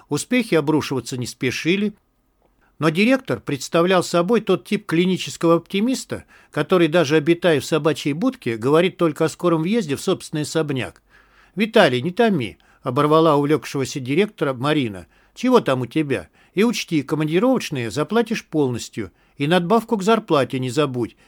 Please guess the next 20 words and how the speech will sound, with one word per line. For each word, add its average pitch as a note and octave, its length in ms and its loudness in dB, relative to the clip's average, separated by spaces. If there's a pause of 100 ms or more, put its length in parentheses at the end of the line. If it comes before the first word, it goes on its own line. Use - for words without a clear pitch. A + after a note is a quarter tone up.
если D3+ 240 -2
опять F3+ 260 2
что-то - 300 -6
рисковое". A#2+ 580 -6 (360)
"Да G#3+ 80 2
какой C#4+ 300 2
там A3+ 240 2
риск, E3 280 -2
Марина?" D#3 500 0 (280)
взвился D3+ 460 -2
со C#3+ 140 -10
своего D#3 320 0
места F3+ 320 -2
директор. C3 580 -2 (320)
"Прокатиться G#3+ 580 2
на F#3+ 140 2
поезде F#3 440 2
пару F#3 300 2
километров F3+ 600 0
туда G#3 420 0